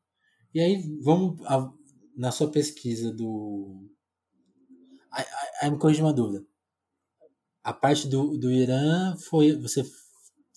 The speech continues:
estudou antes de ir pra França, né?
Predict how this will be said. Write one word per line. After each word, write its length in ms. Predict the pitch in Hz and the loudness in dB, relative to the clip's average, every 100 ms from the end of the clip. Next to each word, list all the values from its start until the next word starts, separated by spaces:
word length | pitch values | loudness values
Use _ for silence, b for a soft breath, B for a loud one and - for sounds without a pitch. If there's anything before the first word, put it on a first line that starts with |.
| _ - 117 - | _ -18 -16 -12
estudou 500 | - - 127 143 151 151 | -10 -6 4 4 6 4
antes 500 | 170 175 185 170 151 | 2 2 0 -2 0
de 400 | 156 156 147 135 | 0 -2 -4 -6
ir 60 | |
pra 180 | 143 135 | -2 -4
França, 400 | - 123 107 117 | -2 -2 -2 -4
né? 240 | 113 117 | -6 -8